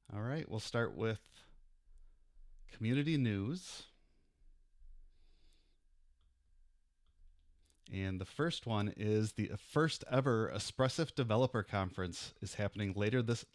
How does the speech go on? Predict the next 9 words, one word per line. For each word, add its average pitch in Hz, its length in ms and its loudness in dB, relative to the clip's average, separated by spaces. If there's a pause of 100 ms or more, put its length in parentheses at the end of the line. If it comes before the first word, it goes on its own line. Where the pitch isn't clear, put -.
(140)
later 123 280 2
this 127 260 0
week, 98 420 0 (300)
and 98 160 0
Lady 110 260 4
Ada 107 280 2
will 98 140 0
be 95 140 0
speaking. - 720 -2